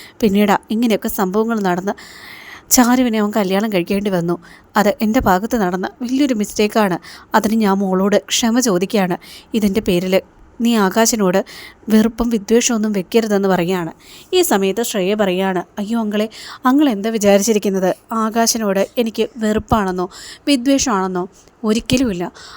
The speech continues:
ആകാശിനോട് എനിക്ക് യാതൊരു തരത്തിലുള്ള വെറുപ്പോ വിദ്വേഷമോ ഒന്നുമില്ല. സത്യം പറയാലോ, ഇപ്പം എൻ്റെ മനസ്സിൽ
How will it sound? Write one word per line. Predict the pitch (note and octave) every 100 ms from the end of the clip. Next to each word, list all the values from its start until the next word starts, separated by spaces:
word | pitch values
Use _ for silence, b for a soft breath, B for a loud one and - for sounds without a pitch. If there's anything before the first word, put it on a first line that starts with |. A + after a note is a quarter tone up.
| B
ആകാശിനോട് | G#3+ A3+ A#3+ A#3+ - F#3+ F#3 -
എനിക്ക് | A#3 G#3 A3
യാതൊരു | G#3 G3 A#3+ A#3+
തരത്തിലുള്ള | G3 G3 F#3+ F#3+
വെറുപ്പോ | F#3 F3+ - G3+ -
വിദ്വേഷമോ | G#3+ G3+ A3+ A3+ G#3 -
ഒന്നുമില്ല. | A#3+ C4 D4 B3+ F#3 E3+ B B B B
സത്യം | A3+ A3+ C4+
പറയാലോ, | A3 F#3 F#3 F#3+ F3+ B B B3+
ഇപ്പം | G#3+ A3
എൻ്റെ | G3+
മനസ്സിൽ | G#3+ G3 F#3+